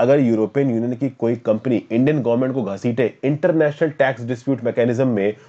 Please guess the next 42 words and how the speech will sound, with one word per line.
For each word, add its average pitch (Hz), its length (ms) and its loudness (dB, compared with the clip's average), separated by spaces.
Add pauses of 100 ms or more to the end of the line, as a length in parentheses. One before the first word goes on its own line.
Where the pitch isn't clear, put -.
(100)
और 101 80 2
दो 120 180 2
सौ 143 160 0
मिलियन, 123 360 -2
तीन 123 220 -6
सौ 123 140 -4
मिलियन 120 320 2
डॉलर 117 220 2
का 123 120 0
फाइन 120 300 -2
मार 107 200 2
दिया 107 160 0
जाए 110 180 2
इंडियन 107 220 -2
गवर्नमेंट 98 320 -4
के 101 60 -4
ऊपर, 92 200 2
तो - 420 -4
इंडियन 117 220 2
गवर्नमेंट 110 300 2
उस 113 80 -12
पैसे 104 280 -4
को 110 100 -4
चुकाए। 98 360 -4 (500)
इस 117 120 0
सब 120 120 -2
चीजों 120 220 0
के 120 100 0
लिए 117 140 2
इंडियन 117 200 0
गवर्नमेंट 107 240 2
बोल 101 160 0
देती 107 200 -2
है, 107 60 0
"भाई, 110 100 2
हम 98 180 -6
पैसा 101 280 -2
नहीं 107 120 -4
चुकाएंगे", 98 420 -6
सीधी 95 300 0
बात 87 240 -2
है। - 80 -16